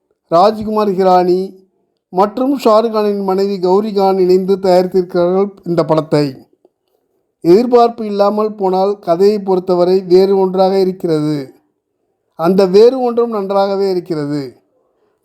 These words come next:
பஞ்சாபிலிருந்து இங்-, இங்கிலாந்து போவதையே லட்சியமாக வைத்திருப்பவர் ஷாருக் கான் மற்றும் அவரைப் போலவே ஐந்தாறு பேர் அவருடைய நண்பர்கள். அதில் ஹீரோயின்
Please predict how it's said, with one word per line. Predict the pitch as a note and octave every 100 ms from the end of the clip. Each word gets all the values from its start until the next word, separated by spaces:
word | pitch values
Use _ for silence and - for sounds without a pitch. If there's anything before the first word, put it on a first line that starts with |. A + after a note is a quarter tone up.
| E3+
பஞ்சாபிலிருந்து | G3 A3 A#3+ B3 A3+ G#3+ G3+ G3 G3+ A3 G#3 F#3
இங்-, | G3+ G#3 - F3+
இங்கிலாந்து | G3+ A#3 A#3+ G#3+
போவதையே | G#3 G#3 G3+ G#3
லட்சியமாக | G#3 F#3+ A3 G#3+ G3+ G3+
வைத்திருப்பவர் | G3 F#3 F#3 F#3 F#3 F#3+ F#3
ஷாருக் | F3+ F3+ F3
கான் | E3 E3+ G#3+ - _ _ _ _ E3+
மற்றும் | F#3+ A3+ C4 B3
அவரைப் | G3+ G3+ G3
போலவே | G3+ G3+ G3+ G#3+ G3
ஐந்தாறு | F#3+ F#3+ F#3 E3+
பேர் | F3 E3+ C#3 - _ _ _ _ E3+
அவருடைய | E3+ F3+ F3 E3+
நண்பர்கள். | F3 F3+ E3+ D3+ B2+ G#2+ _ _ _ _ _ _ _ E3
அதில் | F3 G#3 G#3+ E3+
ஹீரோயின் | A3 A3+ A3 G#3+